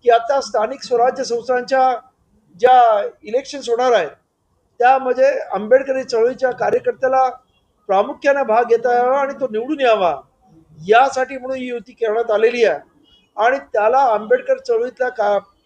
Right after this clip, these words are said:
वेगवेगळ्या गटातटातल्या सर्वच कार्यकर्त्यांनी प्रचंड असा प्रतिसाद दिलेला आहे. मी, अ, म्हणजे दोन दिवसापूर्वी नागपूरला होतो, तिथे सुद्धा प्रचंड अशी प-, पद्धतीची प्रेस झाली, कार्यकर्ते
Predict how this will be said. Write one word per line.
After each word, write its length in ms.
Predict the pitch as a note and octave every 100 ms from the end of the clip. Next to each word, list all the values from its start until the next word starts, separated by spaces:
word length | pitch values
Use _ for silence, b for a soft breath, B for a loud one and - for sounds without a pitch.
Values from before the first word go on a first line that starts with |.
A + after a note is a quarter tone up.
| _
वेगवेगळ्या 360 | G#3+ B3+ B3+ B3+
गटातटातल्या 720 | A3+ G#3 B3 B3 A#3+ A#3+ B3
सर्वच 380 | - C4+ D#4 D#4+
कार्यकर्त्यांनी 540 | - A#3+ B3 B3+ B3
प्रचंड 420 | B3+ A3 A#3 C4
असा 180 | C4 B3+ A#3+ - _ _ _ _ _
प्रतिसाद 460 | A3 A3 C#4 C#4+ C4+
दिलेला 300 | A#3+ A#3 A#3+
आहे. 180 | G#3 D3+ D3+ _ _ _ _ _ - _ - G#3
मी, 200 | G#3+ B3
अ, 160 | A#3+ A#3+ - - _ - - -
म्हणजे 300 | G#3+ A#3+ A#3+
दोन 260 | G3+ A#3 B3
दिवसापूर्वी 420 | A3+ B3+ B3 A#3+
नागपूरला 400 | G3+ - C4 C4+
होतो, 300 | B3 B3 C4+
तिथे 280 | - C4 C4
सुद्धा 180 | C4
प्रचंड 420 | B3+ A#3+ A#3 B3+ C4
अशी 220 | A3+ B3+
प-, 160 | -
पद्धतीची 460 | A#3+ A3+ A3+ A#3 A#3+
प्रेस 320 | - A#3 A#3
झाली, 460 | A#3 A3+ B3 A#3+ A3
कार्यकर्ते 640 | - G3 G#3+ A#3 -